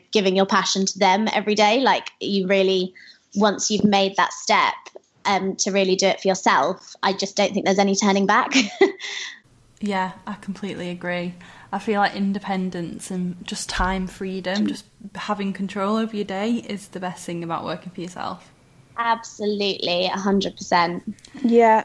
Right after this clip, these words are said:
Speaker 3: and, and I think as well, you know, the corporate world, there are just so many blockers, you know, even just for us to get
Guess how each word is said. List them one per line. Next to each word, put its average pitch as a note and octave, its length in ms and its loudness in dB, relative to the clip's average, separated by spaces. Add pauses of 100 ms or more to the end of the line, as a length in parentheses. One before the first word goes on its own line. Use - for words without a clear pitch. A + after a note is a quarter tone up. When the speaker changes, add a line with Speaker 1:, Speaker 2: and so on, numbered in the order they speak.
Speaker 3:
and, A#3 220 4
and B3+ 160 4
I B3+ 60 4
think B3+ 360 4
as - 140 0
well, A3 200 8
you G#3 120 2
know, G3+ 100 2
the G3+ 100 0
corporate - 520 2
world, G3+ 320 6
there F#3+ 160 4
are G3+ 60 2
just - 400 -4
so A3 240 6
many F#3+ 220 0
blockers, F3+ 600 4
you F#3+ 80 0
know, F#3 120 6
even G3+ 360 4
just - 260 2
for F#3 160 4
us - 220 0
to - 100 -8
get - 240 2